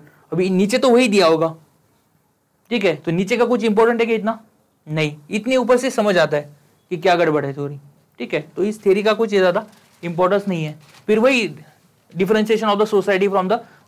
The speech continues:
Bentham and the Immanuel Kant, ठीक है, utilitarian capitalist approach versus the socialist approach। ठीक है, तो ये हो गया।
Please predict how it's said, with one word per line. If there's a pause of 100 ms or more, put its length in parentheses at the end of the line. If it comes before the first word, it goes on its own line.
Bentham
and
the
Immanuel
Kant, (640)
ठीक
है,
utilitarian (160)
capitalist
approach
versus
the (360)
socialist
approach। (380)
ठीक
है, (1400)
तो
ये
हो
गया।